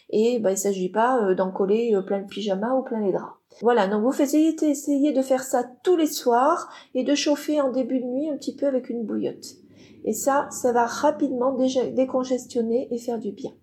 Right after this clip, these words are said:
Donc ça, c'est, on n'a pas du tout de symptômes de maladie, simplement quand on a une fragilité au niveau respiratoire ou au niveau pulmonaire, une fragilité chronique. Mais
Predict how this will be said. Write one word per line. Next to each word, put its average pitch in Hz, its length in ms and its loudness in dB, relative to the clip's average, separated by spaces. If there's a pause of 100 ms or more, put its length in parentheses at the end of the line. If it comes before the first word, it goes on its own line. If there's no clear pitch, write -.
(360)
Donc 214 140 0
ça, 349 160 4
c'est, 277 360 -2
on 233 100 -2
n'a 226 180 0
pas 359 400 0
du 269 140 0
tout 320 200 -2
de 262 120 0
symptômes 269 460 0
de 285 80 2
maladie, 277 440 2
simplement 226 520 -2
quand 254 240 -2
on 220 160 -2
a 285 200 2
une 254 120 -4
fragilité 254 840 -2
au 269 60 0
niveau 262 440 0 (400)
respiratoire 247 840 0
ou 269 40 2
au 269 120 0
niveau 262 240 -2
pulmonaire, 247 680 -2 (300)
une 202 220 -2
fragilité 220 640 -2
chronique. 269 560 -2 (1120)
Mais 233 400 2